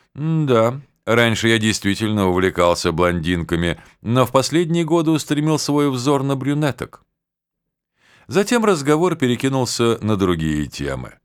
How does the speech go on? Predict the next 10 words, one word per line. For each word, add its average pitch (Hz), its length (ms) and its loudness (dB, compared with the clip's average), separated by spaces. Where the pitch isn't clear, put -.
После 107 500 0
ужина 98 420 0
гости 104 360 0
перешли 98 400 -2
в - 80 -8
салон, 87 500 0
и 107 140 -2
тотчас 131 440 -2
эти 98 200 0
двое, 92 500 2